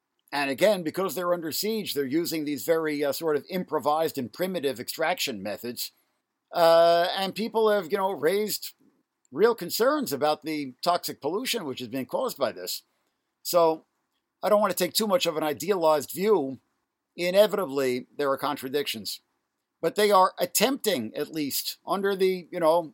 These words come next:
obvious constraints that they're facing, to build an ecological society, in the phrase of Murray Bookchin. Okay, now the new municipalities of the Zapatistas and the self-governing cantons of the Rojava Kurds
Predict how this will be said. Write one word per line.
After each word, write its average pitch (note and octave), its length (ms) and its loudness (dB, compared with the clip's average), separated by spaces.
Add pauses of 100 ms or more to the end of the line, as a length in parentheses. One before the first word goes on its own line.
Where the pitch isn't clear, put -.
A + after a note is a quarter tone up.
(120)
obvious E3+ 420 0
constraints - 760 -4
that D#3 160 -6
they're D3 120 -2
facing, B2+ 640 -4
to C#3 280 -4 (600)
build G3+ 300 6
an F#3+ 100 0
ecological F3 580 0
society, C3+ 840 -2 (520)
in C#3+ 160 -4
the C3 80 -6
phrase D3+ 400 -2
of C3 340 2
Murray B2+ 300 -4
Bookchin. G#2+ 540 -6 (240)
Okay, E3 400 0
now E3 220 0
the F#3+ 300 -2 (560)
new C#4 220 4
municipalities F3+ 1000 0
of D3 140 -6
the B2+ 80 -8
Zapatistas B2+ 920 -4
and A2+ 180 -8
the A2 260 -8 (560)
self-governing C#3+ 720 -4
cantons A#2 960 -6
of B2+ 160 -12
the C#3 80 -8
Rojava B2+ 500 -2
Kurds B2 500 -4